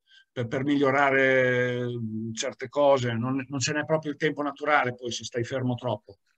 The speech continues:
Ehm, diciamo, ricominci subito, puoi cominciare subito frequenza trisettimanale,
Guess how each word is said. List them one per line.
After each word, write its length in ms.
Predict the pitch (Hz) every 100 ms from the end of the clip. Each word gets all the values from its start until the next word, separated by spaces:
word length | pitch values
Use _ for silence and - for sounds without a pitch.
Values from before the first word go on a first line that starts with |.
| _ _ _ _ _
Ehm, 640 | - 131 131 135 131 127 127
diciamo, 520 | 147 180 165 127 131
ricominci 480 | 135 - 208 214 -
subito, 680 | 226 220 - 180 170 160 _ _ _ _ _ - 117 - _ _ _ _
puoi 220 | 175 180
cominciare 400 | 175 196 202 202
subito 320 | 190 220 160 170
frequenza 540 | 180 180 233 226 190
trisettimanale, 1120 | 196 202 - 180 170 160 160 147 143 175 262